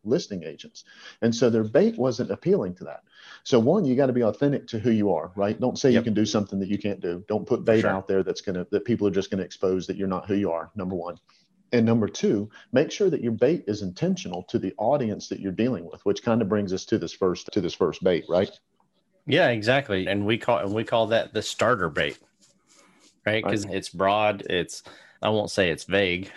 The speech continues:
Speaker 2: but it,
Speaker 1: Right.
Speaker 2: it's broad. You're casting a large net and you're really just seeing who's interested. And this is a, a, a good bait to put out to just be like, you know, who, who in my market clicks on stuff?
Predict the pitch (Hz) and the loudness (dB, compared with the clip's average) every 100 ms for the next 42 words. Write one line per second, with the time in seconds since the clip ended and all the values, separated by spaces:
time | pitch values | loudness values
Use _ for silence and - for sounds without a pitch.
0 | - - 101 101 - 107 98 - 113 110 | -10 -2 0 0 -2 -4 -4 0 2 2
1 | 107 95 92 110 104 - 101 92 95 98 | 0 -4 -2 0 0 -2 -2 0 2 2
2 | 92 - 107 113 92 92 117 127 95 87 | 0 0 2 2 0 0 0 0 -2 -6
3 | - 101 92 - - - - 131 127 120 | -2 0 0 -6 -18 -18 -2 2 4 4
4 | 120 117 117 - 131 123 - - - 120 | 4 4 2 2 0 0 -12 -6 -2 0
5 | 120 - 139 95 95 - 95 - 107 101 | 0 0 0 2 0 0 -2 0 0 2
6 | 123 123 120 107 120 117 120 104 95 120 | 2 0 -2 -4 -2 0 0 -4 -2 -2
7 | - - 113 113 - _ _ _ _ _ | -4 0 2 2 0 _ _ _ _ _
8 | - 104 - _ _ - 147 - _ - | -2 -2 -2 _ _ -8 -8 -8 _ 0
9 | 170 196 170 147 139 131 135 135 131 - | 2 4 6 4 4 4 2 2 -2 -2
10 | - 143 143 82 71 - - - - | 0 0 0 -2 -4 -4 -2 -2 -6